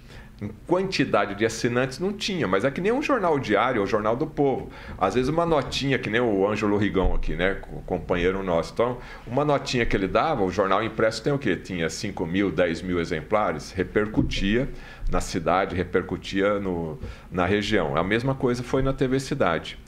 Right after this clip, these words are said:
E também teve um caso muito pitoresco, eu nem sei se vocês se lembram,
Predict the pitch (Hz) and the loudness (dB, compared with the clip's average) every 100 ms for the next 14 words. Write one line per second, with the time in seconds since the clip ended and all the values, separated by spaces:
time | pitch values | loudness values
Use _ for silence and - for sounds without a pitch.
0 | - - - - - 117 110 143 170 180 | -18 -18 -12 -10 -6 -4 0 0 2 0
1 | 160 147 151 143 131 127 170 175 - 139 | 0 0 2 0 0 0 -2 -4 -6 -2
2 | 127 104 117 135 120 101 - 104 120 123 | 2 4 2 2 0 0 2 2 0 2
3 | 113 110 98 98 - 95 90 - 87 104 | 0 0 0 0 2 0 0 0 2 2
4 | 135 101 85 | 2 0 -2